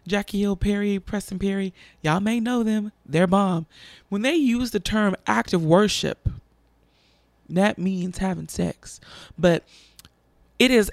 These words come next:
active worship and it is glorifying God because God says that this is, our bodies are temples, right? And so when we engage in this,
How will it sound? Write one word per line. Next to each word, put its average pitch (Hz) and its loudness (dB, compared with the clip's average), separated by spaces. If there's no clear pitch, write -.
active 220 4
worship 185 4
and 175 4
it 170 2
is 226 6
glorifying 202 0
God 226 4
because 175 -4
God 220 2
says 180 0
that 165 -6
this 220 -4
is, 170 2
our 185 4
bodies 202 4
are 175 2
temples, - -4
right? 165 -2
And 202 2
so 196 6
when 196 2
we 254 6
engage 226 4
in 196 2
this, 185 -2